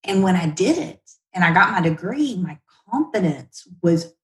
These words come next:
ma-, at that point, I was like, "Psh, okay, y'all, I'm running for president of the United States. Like, <laughs> I can do anything." I, I felt so just alive that, wow, I don't have to be the, you know,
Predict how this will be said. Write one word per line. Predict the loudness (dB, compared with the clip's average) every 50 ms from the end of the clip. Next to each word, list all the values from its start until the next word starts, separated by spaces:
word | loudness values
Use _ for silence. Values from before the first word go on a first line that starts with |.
| _ _ _ _ _ _ _ _ _ _ _ _ _ _ -4 4
ma-, | 4 4 4 4 0 0
at | 2 4
that | 4 4 4 2 0
point, | -2 -2 -2 -2 2 2
I | 2 4
was | 2 0 0 0
like, | 0 0 0 -2 -6
"Psh, | -10 -8 -8 -8 -10 _ _ _ _ -20 -20 _ _ -2
okay, | -2 0 2 4 2 4 6
y'all, | 6 6 6 6 4 0 -4 0
I'm | 0 2 4 4
running | 2 4 4 4 2 2
for | 0 0
president | 0 0 0 2 2 0 -2 -2
of | -4
the | -4 -4
United | -4 -4 -8 -12 -12
States. | -4 2 2 2 2 2 -4 -10 -18 -20 -20 _ _ _ _ _ 2
Like, | 4 4 4 2 -2 -6 -12 _
<laughs> | -8 0 4
I | 4 4 4
can | 4 2 2 4
do | 4 4 2 2 0 0
anything." | 0 2 2 2 0 4 4 4 6
I, | 6 4 4 4
I | 4 2 2 2 0
felt | 0 -2 -2 -2
so | -8 -6 -2 0 2 2 2 2 0 -2 -4 -6 -2 0
just | 0 0 0 4 4
alive | 4 6 6 4 4 4 2 0 -2 -4 -6 -10 -12 -14 -18 -20 -20 _ _ -18
that, | -16 -12 -6
wow, | -4 -4 -4 -4 -2 -2 0 2 2 2 2 2 2 2 2 2 0 -2 -4 -10 _ _ _ _ _ _ _ _ 0
I | 2 4 4 4 4
don't | 4 2 2 0 -4
have | -10 -14 -12 -6 -6 -6 -6 -4 -4
to | -4 -2
be | -2 -4 -6 -6 -6 -10 -12 -14 -16 _ _ -6
the, | 0 2 2 4 4 4 2 0 -4 -8 _ _ _ _ _ _
you | -8 0 4
know, | 4 6 6 4 0 -4